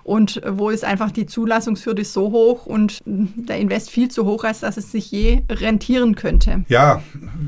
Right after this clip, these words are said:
Speaker 2: wir Deutschen sind ja so ein bisschen für unsere Gründlichkeit bekannt. Aber ich möchte es mal so sagen, das ist eine echte Spaßbremse, was die Entwicklung anbetrifft. Und da, äh,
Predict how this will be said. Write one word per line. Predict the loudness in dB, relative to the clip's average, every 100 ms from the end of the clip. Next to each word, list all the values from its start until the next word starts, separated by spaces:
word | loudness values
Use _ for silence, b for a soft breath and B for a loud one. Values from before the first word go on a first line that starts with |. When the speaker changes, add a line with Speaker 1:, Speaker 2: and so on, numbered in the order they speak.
| -8
Speaker 2:
wir | 0
Deutschen | 0 0 -4
sind | -4 -4
ja | -4
so |
ein | -4
bisschen | -6 -6
für | -6
unsere | -6 -6
Gründlichkeit | -2 -2 2 0 2 2 2 0 -12 -16 -14
bekannt. | -2 4 4 4 B B B B B B B -12
Aber | 0 4 4 2 -4 -12 -14 -12
ich | -10
möchte | -8 -10 -6
es |
mal | -6
so | -4 -2
sagen, | 0 0
das | -2 -6
ist | -4
eine | -4 -4
echte | -8 -8
Spaßbremse, | -8 -4 -4 -4 -2 0 0 0 0
was | -2 -4 -8
die | -6
Entwicklung | -4 -4 -4 -4 -4
anbetrifft. | -6 -8 -12 -16 -16 -20 -20 -14
Und | -10 -6 -8 -8 -10
da, | -6
äh, | -4